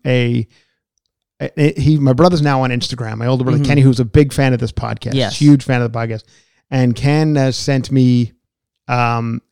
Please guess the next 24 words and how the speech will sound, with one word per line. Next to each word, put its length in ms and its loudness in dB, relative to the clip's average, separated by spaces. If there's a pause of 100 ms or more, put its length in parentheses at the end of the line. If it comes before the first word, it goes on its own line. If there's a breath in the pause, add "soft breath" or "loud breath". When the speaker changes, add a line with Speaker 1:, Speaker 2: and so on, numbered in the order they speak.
(120)
Speaker 1:
an 120 -2
Instagram 640 -2
guy. 500 -2
He 180 -4
goes, 240 -4
"This 220 2
guy 480 0
is 560 0 (300)
the 80 -8
king 400 0
of 100 -2
the 140 0
aging 300 -2
rockers." 420 -10 (140)
Speaker 2:
Okay. 380 -4
Speaker 1:
And 100 -6
he 40 -4
sent 240 0
me 80 0
this 140 -2
guy 200 0
who 100 2
does, 240 2
like, 260 -2